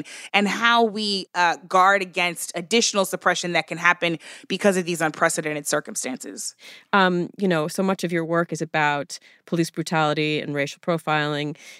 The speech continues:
Speaker 2: Is there a nuanced conversation at all about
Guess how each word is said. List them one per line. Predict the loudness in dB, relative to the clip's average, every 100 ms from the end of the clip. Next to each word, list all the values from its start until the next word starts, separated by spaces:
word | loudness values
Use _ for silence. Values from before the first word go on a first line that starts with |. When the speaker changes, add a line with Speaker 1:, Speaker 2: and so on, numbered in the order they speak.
| _
Speaker 2:
Is | -4 0 2
there | 2 4
a | 4
nuanced | 6 4 4 4 4 2 -2 -2
conversation | 0 2 0 2 0 2 0 0
at | 2
all | 2 0 -2
about | -4 0 2 4 2